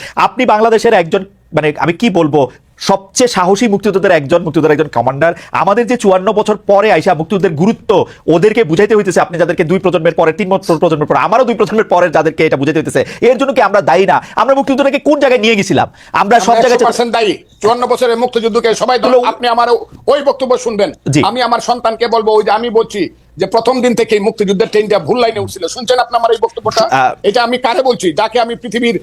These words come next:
Speaker 2: মধ্যে এক সময়ে, আমি আর বললাম না, শেখ মুজিবুর রহমানরে বলছি যে উনি
Speaker 1: হুম।
Speaker 2: ট্রেনটা ভুল লাইনে তুলছে।
Speaker 1: হুম।
Speaker 2: আমি বলছি, এটা ওনারা বলছে, আমি বলছি।
Speaker 1: বলছে।
Speaker 2: মুক্তিযুদ্ধের লাইনটা প্রথম দিন থেকেই ভুল লাইনে উঠছে।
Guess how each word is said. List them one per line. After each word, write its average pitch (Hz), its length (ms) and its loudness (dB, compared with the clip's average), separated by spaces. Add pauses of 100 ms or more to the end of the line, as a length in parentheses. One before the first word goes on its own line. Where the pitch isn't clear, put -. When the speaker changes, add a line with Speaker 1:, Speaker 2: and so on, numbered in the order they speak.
(320)
Speaker 2:
মধ্যে 190 340 2 (140)
এক 214 140 -2
সময়ে, 233 400 0 (400)
আমি 226 160 0
আর 226 80 0
বললাম 233 280 0
না, 180 140 0
শেখ - 240 -6
মুজিবুর 226 260 0
রহমানরে 214 300 0
বলছি 165 240 -2
যে 170 80 2
উনি 214 180 2
Speaker 1:
হুম। 226 80 0
Speaker 2:
ট্রেনটা 214 280 0
ভুল 185 180 0
লাইনে 185 180 0
তুলছে। - 260 -14 (280)
Speaker 1:
হুম। 107 200 -4
Speaker 2:
আমি 359 220 0
বলছি, 233 280 0
এটা 247 180 2
ওনারা 285 260 2
বলছে, 240 480 -2 (240)
আমি 170 200 -2
বলছি। 156 300 0 (140)
Speaker 1:
বলছে। - 200 0
Speaker 2:
মুক্তিযুদ্ধের 254 400 0
লাইনটা 240 260 0
প্রথম 254 300 -2
দিন 269 140 -6
থেকেই 226 200 0
ভুল 202 160 0
লাইনে 196 200 -2
উঠছে। 139 220 -12